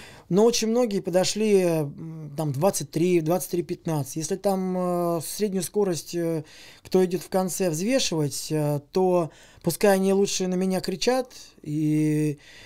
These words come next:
и, э, думают, что я вот такой злодей.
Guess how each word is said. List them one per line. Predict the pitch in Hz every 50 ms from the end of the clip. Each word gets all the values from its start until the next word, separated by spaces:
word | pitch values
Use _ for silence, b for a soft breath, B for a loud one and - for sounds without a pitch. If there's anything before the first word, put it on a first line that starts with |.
| B B B
и, | - 160 147 151 151 151 151 151 151
э, | 147 147 147 147 147 147 143 143 143 143 143 139 139 135 139 143
думают, | 151 156 180 175 170 160 143
что | - -
я | 165 160
вот | 160 156 -
такой | 175 160 156 175 170 165 160 151
злодей. | 139 151 170 180 175 175 226 247 247 240 233